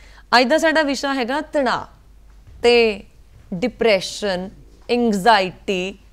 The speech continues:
ਟੈਨਸ਼ਨ। ਇਹ ਸਾਰਾ ਕੁਝ ਇੱਕ ਹੀ ਹੈ ਮਾਸਟਰ ਜੀ ਕਿ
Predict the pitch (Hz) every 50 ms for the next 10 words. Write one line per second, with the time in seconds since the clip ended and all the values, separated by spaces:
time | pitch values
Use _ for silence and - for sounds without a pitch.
0 | - - _ - _ - - 254 233 190 160 151 - - - 160 127 - - -
1 | - - - - - - - - - - 302 311 - - 277 269 269 302 339 330
2 | 339 339 339 262 294 330 311 - - 233 240 226 226 - 262 277 294 302 311 294
3 | 285 269 262 254 - - 285 285 262 226 226 262 285 294 285 - 330 349 349 349
4 | 339 330 302 -